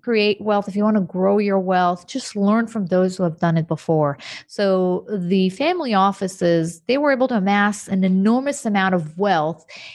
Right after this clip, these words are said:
And if they've done it in a certain way, then why not learn from them and take good advice from those who actually, you know, made it?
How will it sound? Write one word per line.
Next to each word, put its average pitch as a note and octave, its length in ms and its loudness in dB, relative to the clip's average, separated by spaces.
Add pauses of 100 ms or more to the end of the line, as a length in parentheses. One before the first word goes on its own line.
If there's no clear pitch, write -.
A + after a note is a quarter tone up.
(200)
And G3+ 180 2
if F#3 200 -2
they've C4+ 260 2
done A3+ 200 2
it A#3 100 2
in G#3 80 2
a G3 60 0
certain F#3 460 0
way, F#3 600 2
then F3+ 320 2
why G#3+ 280 0
not C4+ 220 0
learn G3+ 300 0
from G3+ 280 -2
them E3 440 0 (220)
and F3+ 180 0
take B3 240 -2
good G#3+ 160 2
advice F#3+ 480 -2
from F3+ 140 -6
those F3+ 480 0 (300)
who F3 680 0
actually, A3+ 540 0
you F3+ 200 0
know, D#3+ 320 2
made E3+ 440 0
it? C#3+ 280 -4